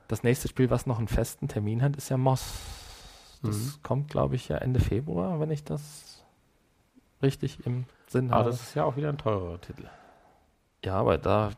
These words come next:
Speaker 1: gehe ich ja mal davon aus, dass es auch ein etwas größerer Titel ist.
Speaker 2: Titel wird,
Speaker 1: Also
Speaker 2: ja.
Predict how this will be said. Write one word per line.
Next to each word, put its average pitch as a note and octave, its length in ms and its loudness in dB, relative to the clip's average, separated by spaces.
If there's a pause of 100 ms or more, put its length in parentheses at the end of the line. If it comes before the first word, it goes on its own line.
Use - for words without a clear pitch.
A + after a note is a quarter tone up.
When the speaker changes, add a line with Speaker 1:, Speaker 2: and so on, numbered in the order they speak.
Speaker 1:
gehe B2+ 120 4
ich A#2+ 80 2
ja A#2 80 2
mal A#2 200 4
davon A2+ 260 2
aus, A2+ 160 2
dass A2 160 -2
es A2+ 80 -2
auch A2 140 -2
ein - 140 -4
etwas - 300 -4
größerer A2 400 4
Titel - 260 -6
ist. - 120 -6
Speaker 2:
Titel - 220 2
wird, - 80 -8
Speaker 1:
Also G#2 180 2
Speaker 2:
ja. F#2+ 100 0